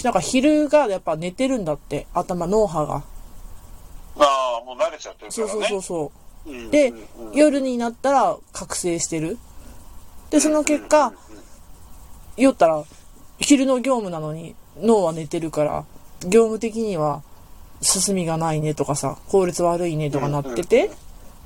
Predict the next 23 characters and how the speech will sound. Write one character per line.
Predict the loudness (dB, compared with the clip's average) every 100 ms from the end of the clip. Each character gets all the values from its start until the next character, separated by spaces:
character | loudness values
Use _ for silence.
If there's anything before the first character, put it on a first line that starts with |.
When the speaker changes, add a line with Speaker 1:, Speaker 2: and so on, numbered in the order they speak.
| -16 0
Speaker 1:
で、 | 4
夜 | 4 2
に |
な | -2
っ | 0
た | 2
ら | 4
本 | 2 -2
人 | -2 -4
は |
寝 | -4 -2
れ | -2
な | -2 -2 -2
い |
っ | -4
て | -6
言 | -6
っ |
て。 | -4 -6 -6 -14 -20 -20 -18 -20 -18 -20 -20 -18 -18 -18 -18 -20 -14 -8 -2
Speaker 2:
う |
ん。 | -2 -2 -4 -8
Speaker 1:
う | -8
ん。 | -8